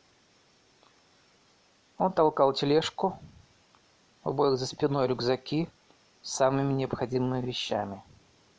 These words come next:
He pushed the cart. Both he and the boy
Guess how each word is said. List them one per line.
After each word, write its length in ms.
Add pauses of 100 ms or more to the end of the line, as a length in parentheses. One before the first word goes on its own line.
(2250)
He 320 (220)
pushed 340
the 80
cart. 560 (920)
Both 420
he 240
and 160
the 80
boy 420